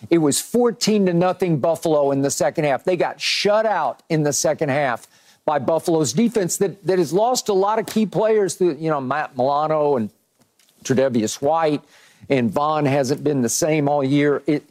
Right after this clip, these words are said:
they're, they're not what they were, but they still know how to play defense the way Richard knew how to play defense. Play it with your head. And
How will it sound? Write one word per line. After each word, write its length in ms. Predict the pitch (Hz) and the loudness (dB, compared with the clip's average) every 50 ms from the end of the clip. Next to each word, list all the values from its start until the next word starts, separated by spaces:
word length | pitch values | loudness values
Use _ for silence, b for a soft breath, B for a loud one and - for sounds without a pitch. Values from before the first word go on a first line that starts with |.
| b b b b - | b b b b -2
they're, 160 | - 175 - - | -2 -2 0 0
they're 140 | - 180 180 | 0 2 2
not 280 | 170 185 208 220 - - | 2 2 2 0 0 0
what 220 | 190 202 196 - | 0 0 0 0
they 160 | 196 175 160 | 0 0 2
were, 360 | 147 175 214 208 170 143 135 135 | 2 2 2 2 2 0 -2 -2
but 200 | 139 170 165 - | -2 -4 -2 0
they 140 | 196 185 | -2 0
still 440 | 160 - - - 233 220 202 170 - - | 0 -2 -2 0 0 0 0 0 -2 0
know 380 | 156 175 180 175 196 196 156 - | 0 2 2 2 0 -2 -4 -6
how 240 | - - 180 180 175 | -4 -2 0 0 0
to 160 | 170 - - | 0 -2 -4
play 280 | 151 - - 180 165 165 | -4 -2 0 0 2 2
defense 580 | 147 123 175 175 156 - 180 170 160 151 - - | 2 2 0 0 0 0 -2 -2 -2 -2 -2 -2
the 80 | 160 | 0
way 180 | 151 160 151 151 | 0 2 2 2
Richard 500 | 143 160 185 175 - - 160 131 113 123 | 2 0 0 0 -2 -2 -2 -2 -2 -2
knew 140 | 151 156 135 | -2 0 0
how 220 | 135 151 143 147 | 0 0 0 -2
to 80 | 139 131 | -2 -2
play 200 | - 147 143 135 | 0 -2 -2 0
defense. 520 | 123 151 151 143 - - 139 123 - b b b b b b _ | 0 0 0 0 0 0 -2 -2 -4 b b b b b b _
Play 240 | - - 202 185 196 | -2 0 2 2 2
it 120 | 185 - | 2 2
with 200 | 160 170 170 - | 0 0 0 0
your 140 | 165 156 147 | 0 0 0
head. 480 | 139 170 190 185 160 113 110 139 - b b b b b b _ - | 0 0 0 0 0 0 -2 -6 -10 b b b b b b _ -2
And 320 | 165 156 147 147 147 - | 0 0 0 -2 -2 -6